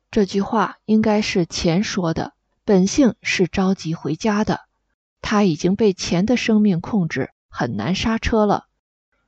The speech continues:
如果不强化学法，就会被钱的生命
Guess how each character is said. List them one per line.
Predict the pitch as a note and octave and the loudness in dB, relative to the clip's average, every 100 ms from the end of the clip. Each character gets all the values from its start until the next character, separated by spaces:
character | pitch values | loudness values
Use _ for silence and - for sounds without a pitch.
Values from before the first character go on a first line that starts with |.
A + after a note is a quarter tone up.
| _ | _
如 | - B3+ | -2 2
果 | A#3+ F#3+ | 4 2
不 | - A#3+ | 2 0
强 | G#3+ - G3 A#3 | 0 0 0 0
化 | C#4+ A3 | -2 -2
学 | - E3+ | 0 -2
法， | A3+ E3+ B2 - _ _ _ _ - | 0 -4 -6 -10 _ _ _ _ -4
就 | C#4 | 0
会 | C4 B3 | 4 4
被 | B3+ A3+ | 4 2
钱 | - - F#3+ | 2 0 2
的 | G#3+ | 4
生 | A3 C4 B3+ | 2 2 2
命 | C4 F3+ | 2 0